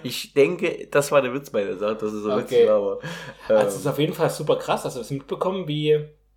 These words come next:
Speaker 2: diese Aufbahrung ablief?
Speaker 1: Nee, hab ich nicht. Hab ich nur gehört, dass
Speaker 2: Im
Speaker 1: das hier im Palast
Speaker 2: Ja, im Präsidentenpalast.
Speaker 1: Krass.
Speaker 2: Ähm,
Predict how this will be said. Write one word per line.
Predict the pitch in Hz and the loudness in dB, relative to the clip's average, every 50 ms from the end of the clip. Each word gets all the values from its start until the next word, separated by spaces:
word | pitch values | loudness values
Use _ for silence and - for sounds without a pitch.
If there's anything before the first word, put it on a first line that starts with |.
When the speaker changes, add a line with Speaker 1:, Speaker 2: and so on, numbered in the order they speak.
| _ _ _ _ - - - - | _ _ _ _ -18 -18 -14 -8
Speaker 2:
diese | - 147 139 143 139 113 | -6 -4 0 2 2 4
Aufbahrung | 131 131 127 - - 160 139 127 123 135 123 110 | 4 2 2 0 0 0 0 0 0 -4 -8 -10
ablief? | 123 120 - 113 117 113 107 - - _ _ _ _ _ _ _ _ | -12 -12 -12 -14 -16 -16 -18 -18 -20 _ _ _ _ _ _ _ _
Speaker 1:
Nee, | - 120 123 127 160 220 233 - | -8 -4 0 2 2 2 2 2
hab | 127 123 120 | 2 0 0
ich | 107 - | 0 -6
nicht. | - - 156 | -4 0 0
Hab | - | 0
ich | 185 - | 2 2
nur | 151 139 | 2 2
gehört, | 127 117 131 147 - - | 4 4 4 4 4 2
dass | 127 147 | 2 2
Speaker 2:
Im | 143 | 2
Speaker 1:
das | 135 127 120 | 2 2 2
hier | 139 135 139 135 139 139 | 4 6 6 6 6 6
im | 131 127 123 | 4 2 2
Palast | - 120 113 120 - - - - - - - - _ _ - | 4 4 4 4 4 2 -2 -8 -12 -14 -18 -20 _ _ -4
Speaker 2:
Ja, | 147 147 143 139 156 175 | 0 2 4 4 4 2
im | 175 | 2
Präsidentenpalast. | - - 139 - 135 120 - 113 135 151 151 160 160 175 202 269 - - - - | 0 0 -2 -2 0 0 0 0 0 0 0 2 2 4 2 2 0 -6 -12 -16
Speaker 1:
Krass. | - - - - - - - _ _ _ _ | -16 -14 -14 -14 -14 -16 -18 _ _ _ _
Speaker 2:
Ähm, | - 131 127 127 127 123 107 - | -2 0 0 0 -2 -4 -10 -12